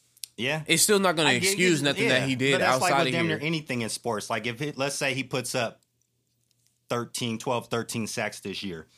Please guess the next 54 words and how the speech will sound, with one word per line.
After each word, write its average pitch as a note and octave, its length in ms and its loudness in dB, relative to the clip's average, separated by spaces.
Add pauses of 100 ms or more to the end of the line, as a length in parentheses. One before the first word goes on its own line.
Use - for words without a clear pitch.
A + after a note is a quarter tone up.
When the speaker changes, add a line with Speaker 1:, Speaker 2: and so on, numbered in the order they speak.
(180)
Speaker 1:
and G#2+ 80 -6
the G#2+ 60 -4
Niners A2 500 -2
are G2+ 380 -4 (120)
five G#2+ 280 -2
hundred, F#2 400 -8 (560)
all's D3 220 0
gonna A#2 160 -4
be G#2+ 120 -6
forgiven. G#2 480 -6
That's A2+ 200 -2
just A#2 200 -6
how, A#2 220 -2
that's G2 320 -6
the G#2+ 200 -8
human A#2 380 -6 (140)
aspect A2+ 500 -8
of A2 60 -10
sports. - 500 -10 (300)
You A2+ 160 -8
ball A#2 300 0
out, A#2+ 260 -2
everything's A2 480 -6
forgiven. F2+ 480 -8 (260)
Shit, G#2 300 -8
look G#2+ 140 -6
at G#2 60 -10
Tyreek A#2 360 -6
Hill. G#2+ 260 -6 (720)
All G#2+ 180 -2
these A2+ 200 -4
other A2+ 160 -2
players G#2 300 -6
that G2 160 -8
do A2 160 -4
shit. G2 260 -6
If F#2+ 120 -8
you B2 120 -6
ball C#3 260 -2
out, C3 160 -2
it's G#2+ 160 -6
okay. A2 300 -6
But F#2+ 180 -6
if F#2+ 120 -12
you B2 120 -4
Ray C3 180 -2
Rice C3 300 -2
and B2 120 -6
you're B2 120 -2
on B2 80 -2
the A2+ 80 -4
downslide, G#2+ 640 -4
you G#2 140 -4
out. G2 240 -4